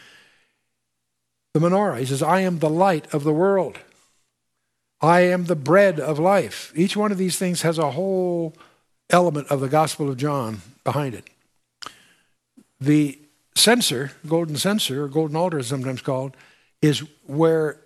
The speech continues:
it, it, the, the, the, uh, incense is idiomatically supposed to be the prayers going to heaven. It speaks of intercession,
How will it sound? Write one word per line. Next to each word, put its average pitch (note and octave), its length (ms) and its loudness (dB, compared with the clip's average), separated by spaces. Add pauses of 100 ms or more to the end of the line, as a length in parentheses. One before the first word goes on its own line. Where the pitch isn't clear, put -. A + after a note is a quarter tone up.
(460)
it, D3 240 0
it, - 400 -4
the, C#3 140 0
the, B2+ 340 -6
the, A#2+ 300 -2
uh, A2+ 120 -8
incense E3 680 0 (180)
is D3 340 -2
idiomatically G3 760 2
supposed E3 340 -4
to E3 60 -4
be D#3+ 80 -2
the D#3 100 -4
prayers C#3 600 -2 (340)
going D3+ 300 0
to C#3 80 -4
heaven. D3 340 -2 (720)
It C#3+ 120 2
speaks - 340 0
of D#3+ 100 0
intercession, E3 540 2